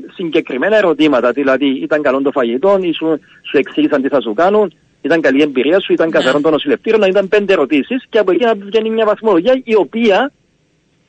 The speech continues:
Speaker 1: να μπορεί να επηρεάσει την, ε, τον, το ύψος της αμοιβής του νοσηλευτηρίου.
Speaker 2: Ναι. Υπάρχουν μεγάλες αποκλίσεις, γιατί είναι ένα θέμα τώρα που δεν ξέρω πώς προέκυψε και εντός, ε, Βουλής, αν και εσείς το χαρακτηρίσατε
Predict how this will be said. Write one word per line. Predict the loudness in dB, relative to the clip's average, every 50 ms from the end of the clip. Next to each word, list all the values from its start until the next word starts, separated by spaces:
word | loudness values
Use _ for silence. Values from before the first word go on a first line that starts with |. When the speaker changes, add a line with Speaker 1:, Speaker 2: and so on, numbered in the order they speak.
| _ -12 -4
Speaker 1:
να | -2 -2 -2
μπορεί | -2 -4 -2 -2 0 0
να | 0 0
επηρεάσει | 0 0 0 2 2 0 0 -2 -4 -6 -6 -8 _ _
την, | -4 -2 0 0 0 0 0
ε, | 0 0 2 2 2 2 0 0 -2 -4 -4
τον, | -2 -2 -2 0 -2 -4 -2
το | 0 0 0
ύψος | 0 -2 -6 -8 -8 -8 -4
της | -2 -2
αμοιβής | 0 0 0 -2 -4 -4
του | -4 -2
νοσηλευτηρίου. | -2 0 -2 0 -2 -2 -2 -2 -4 -4 -4 -4 -6 -8 -10 _ _ _ _ -20 -18 -16
Speaker 2:
Ναι. | -16 -16 -16 -18 _ _ -20 -20 -20 -20 -20 -20 -20 -20 -20 -20 -20 -20 -20 _ _ _
Υπάρχουν | -10 -10 -8 -4 -2 -2 -2 -2 -2 -6 -8 -6 -6 -6 -4 -2 -2
μεγάλες | -4 -2 -2 -2 -2 0 0 0 0 0 -2 -2 -6 -6 -4 -6
αποκλίσεις, | -6 -8 _ _ -8 -8 -8 _ -8 -6 -4 -2 0 0 0 -2 -4 -4 -4 -4 -6 -6 -6 -6 -6 -6 -4 -4 -6 -6 -8 -10 -10 -4
γιατί | -4 -4 -4 -4 -4
είναι | -4 -4
ένα | -2 -2 -2 -4 -4
θέμα | -4 -2 -2 -2 0 -2 -4 -2
τώρα | 0 0 2 2 0 -2
που | -4 -6 -6 -4 -2
δεν | -2 -4 -4
ξέρω | -4 -4 0 2 2 2 0
πώς | -2 -4 -6 -6 -6 -6
προέκυψε | -4 -2 -2 -2 -2 -4 -6 -4 -6 -6 -6
και | -2 -2
εντός, | 0 2 2 2 2 2 2 2 0 -2 -2 0
ε, | 0 2 0 0
Βουλής, | 0 0 0 0 2 2 0 2 2 2 2 2 2 0
αν | 0 0 2
και | 0
εσείς | 0 0 0 -4 -4
το | -6 -4
χαρακτηρίσατε | -2 -2 -2 -2 -4 -6 -6 -6 -4 -4 -4 -4 -4 -2 0 0 0 0 -2